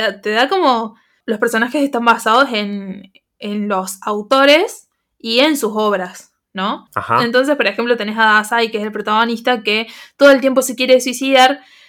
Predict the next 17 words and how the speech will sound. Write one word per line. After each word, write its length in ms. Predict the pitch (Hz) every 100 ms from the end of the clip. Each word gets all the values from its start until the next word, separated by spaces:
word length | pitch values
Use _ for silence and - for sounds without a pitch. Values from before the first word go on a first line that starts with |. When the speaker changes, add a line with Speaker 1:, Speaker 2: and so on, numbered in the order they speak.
| _ _
Speaker 1:
Y, 320 | 226 247 254
bueno, 200 | 226 208
Dazai 400 | 196 196 226 220
se, 280 | 226 208 190
se 200 | - 190
suicidó, 500 | 190 190 190 190 240
creo. 360 | 254 262 285 381 _ -
Y 340 | 233 240 269 -
las 480 | 247 208 185 - -
obras 400 | 233 285 285 285
que 160 | 226
él 120 | 247
tiene 300 | 247 254 320
son 300 | 320 277 262
muy, 720 | 247 240 254 254 233 - - -
muy 540 | 214 285 302 247 202
de-, 240 | 196 190